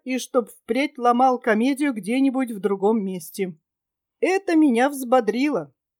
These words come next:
Еще больше взбодрило меня сообщение, что Хаслингера видели в коридоре. Он и в самом деле явился к нам на пятый урок. Вид у него был, краши в гроб кладут. И похудел он минимум на десять кг.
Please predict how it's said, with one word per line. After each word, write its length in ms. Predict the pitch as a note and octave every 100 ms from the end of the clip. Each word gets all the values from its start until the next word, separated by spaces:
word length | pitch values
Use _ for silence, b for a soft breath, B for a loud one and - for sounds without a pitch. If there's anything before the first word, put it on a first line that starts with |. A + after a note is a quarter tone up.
| _ _ _ _
Еще 300 | A#3 D4 F4
больше 400 | C4+ D4+ F4 -
взбодрило 580 | C4+ A3 C#4 C#4+ D4+ D#4+
меня 320 | C#4 C#4 D4+
сообщение, 760 | D4 C4+ B3+ - B3+ B3+ C4+ D4
что 240 | - C#4+
Хаслингера 880 | C4+ D#4 D4 - D4 D#4+ D4 C#4+ C#4+
видели 400 | B3+ A3+ A#3+ B3+
в 80 | A#3+
коридоре. 640 | B3 A#3 G#3 G3+ F3+ D#3+ _ _ _ _ -
Он 200 | A3+ D4+
и 40 |
в 40 | D#4+
самом 380 | - F4 E4+ B3+
деле 240 | D4+ D#4
явился 560 | C4 A3+ B3+ D#4 - C4
к 60 |
нам 180 | A#3 C4
на 120 | A#3+
пятый 340 | - A#3 B3 B3+
урок. 420 | G#3 G3 A3 _ _ _ _
Вид 280 | G3 A#3 A#3
у 60 | C4
него 280 | C#4 C#4
был, 320 | C#4 D4+ D4+ D4+
краши 480 | - A3+ C4+ -
в 80 | A3+
гроб 260 | F#3+ B3+ C4
кладут. 480 | A#3 G#3+ G3 F3 _ _ _ _ _ -
И 100 | C#4+
похудел 640 | D4 C4 A3 F3 B3+ D4+
он 180 | D4 C#4
минимум 520 | B3 C#4+ C#4+ C#4+ C#4
на 280 | G#3+ A#3+ A#3+
десять 480 | F3+ G#3+ B3+ C4 -
кг. 440 | A#3+ A3 A#3 D#3